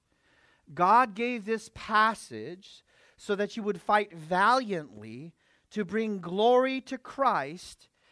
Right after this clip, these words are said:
in your life. A lot of times folks think that being a Christian means,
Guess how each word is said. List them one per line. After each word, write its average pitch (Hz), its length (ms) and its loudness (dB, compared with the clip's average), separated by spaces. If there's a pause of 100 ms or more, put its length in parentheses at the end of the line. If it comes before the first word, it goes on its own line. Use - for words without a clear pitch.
(280)
in 247 300 -2
your 214 300 6
life. 208 500 4
A 170 60 -2
lot 185 300 2
of 277 100 0
times 262 440 0
folks 262 400 4
think 277 300 -6
that 254 340 -2
being 277 280 -6
a 254 60 -6
Christian 277 600 -8
means, 269 400 -6